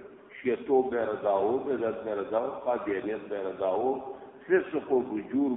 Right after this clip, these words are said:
بدکاري. د هغې په حجره کې ډمان راغلي وو، او هغه په جومات ته لاړ او لوډسپیکر یې ولګاوه او قرآن یې شروع کړ. یو وارې دې دی که نه خلکو سوچ جوړ کړ. هغه ویل، حجره مې د سره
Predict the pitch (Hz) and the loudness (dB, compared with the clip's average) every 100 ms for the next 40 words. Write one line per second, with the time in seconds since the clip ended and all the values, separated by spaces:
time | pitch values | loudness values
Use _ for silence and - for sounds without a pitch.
0 | 101 107 - 113 107 110 123 104 - - | 0 -2 -2 0 2 2 -2 -6 -10 -16
1 | - - - - - 110 110 135 156 135 | -18 -20 -20 -10 4 6 6 6 2 2
2 | 131 120 110 143 151 147 131 127 139 233 | 2 4 4 4 2 0 2 4 4 6
3 | 139 127 135 165 170 156 135 123 127 131 | 6 6 4 6 6 8 6 4 2 -2
4 | 120 110 113 131 135 - 123 127 117 117 | -4 -2 0 4 2 0 -6 -6 2 6
5 | 131 135 127 110 - 120 107 135 131 131 | 6 4 0 -2 -4 -6 -4 0 4 4
6 | 143 135 131 117 101 107 107 110 104 - | 4 2 2 2 2 2 4 2 0 -8
7 | 104 95 87 - - - - - - _ | -8 -6 -8 -10 -18 -20 -20 -20 -20 _
8 | _ - 98 113 151 170 180 185 170 147 | _ -12 -2 2 4 4 2 0 -2 -4
9 | 131 139 131 127 113 113 - 120 107 107 | -4 -2 -2 -2 -4 -4 -2 -2 -2 -8
10 | - 120 110 101 101 92 107 101 104 123 | -4 -4 -2 -2 0 0 -2 -4 -2 0
11 | 131 131 - - - - - - - - | 0 -2 -10 -14 -18 -20 -20 -20 -20 -20
12 | _ - - _ _ _ - 104 110 139 | _ -20 -20 _ _ _ -8 -4 2 4
13 | 143 139 135 131 127 | 4 4 0 0 0